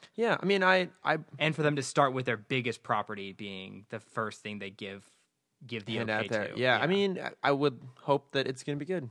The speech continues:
Speaker 1: You know, we, we want these things
Speaker 2: We want
Speaker 1: to
Speaker 2: them to
Speaker 1: be
Speaker 2: be
Speaker 1: good.
Speaker 2: good, yes. I just don't know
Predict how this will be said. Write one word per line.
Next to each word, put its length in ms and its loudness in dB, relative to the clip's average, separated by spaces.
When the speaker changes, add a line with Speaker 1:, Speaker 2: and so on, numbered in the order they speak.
Speaker 1:
You 80 -6
know, 100 0
we, 160 0
we 240 2
want 440 4
these 200 0
things 640 -12
Speaker 2:
We 100 2
want 200 6
Speaker 1:
to 60 2
Speaker 2:
them 60 4
to 80 0
Speaker 1:
be 80 0
Speaker 2:
be 60 0
Speaker 1:
good. 260 6
Speaker 2:
good, 40 -12
yes. 600 -2
I 120 2
just 200 -6
don't 240 2
know 420 -2